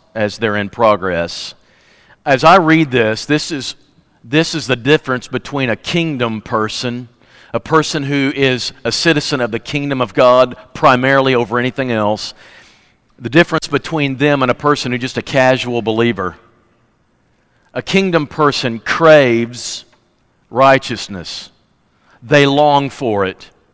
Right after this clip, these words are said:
Their mouth waters to always be right with God and do things that increase their knowledge of God and their experience with God. Let me ask you just to ask yourself this. I don't want a show of hands, but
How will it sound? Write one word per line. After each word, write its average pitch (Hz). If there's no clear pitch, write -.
Their 139
mouth 156
waters 143
to 151
always 151
be 131
right 131
with 120
God 123
and 123
do 151
things 117
that 117
increase 143
their 123
knowledge 143
of 135
God 147
and 127
their 123
experience 123
with 101
God. 95
Let 240
me 214
ask 180
you 160
just 135
to 147
ask 147
yourself 131
this. 101
I 135
don't 151
want 139
a -
show 135
of 110
hands, 135
but 113